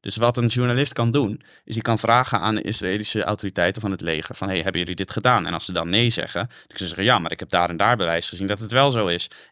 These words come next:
En natuurlijk, Israël gaat dan heus niet direct zeggen, "Ja, je hebt eigenlijk wel gelijk." Kijk, een voorbeeld wat ik in mijn artikel heb genoemd, is vorig jaar tijdens, eh, schermutselingen tussen Israëlische soldaten en, eh, eh, strijders van de, eh,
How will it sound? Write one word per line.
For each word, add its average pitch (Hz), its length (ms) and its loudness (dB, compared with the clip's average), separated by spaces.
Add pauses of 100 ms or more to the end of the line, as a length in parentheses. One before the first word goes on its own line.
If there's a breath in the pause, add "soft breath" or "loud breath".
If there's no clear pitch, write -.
En 120 320 2 (400 soft breath)
natuurlijk, 113 440 0
Israël 95 320 0
gaat 95 180 0
dan 92 180 0
heus 101 220 0
niet 95 160 0
direct 92 260 -4
zeggen, 98 200 -2
"Ja, 92 120 6
je 92 60 4
hebt 92 120 -2
eigenlijk 98 360 0
wel - 80 -2
gelijk." 92 380 0
Kijk, 95 160 -2
een 98 100 -6
voorbeeld 113 280 -2
wat 110 100 0
ik - 80 -8
in 104 60 -2
mijn - 120 -4
artikel 135 280 -4
heb 127 140 0
genoemd, 117 360 -4 (680)
is - 180 -10
vorig 110 280 0
jaar 117 420 4 (260 loud breath)
tijdens, 82 440 0
eh, 82 800 0
schermutselingen 92 720 2
tussen - 340 0
Israëlische 87 400 0
soldaten 85 460 0
en, 82 200 -4
eh, 80 200 -6 (580 loud breath)
eh, 90 60 -6
strijders 87 560 2
van 82 160 0
de, 78 260 -4
eh, 85 160 -6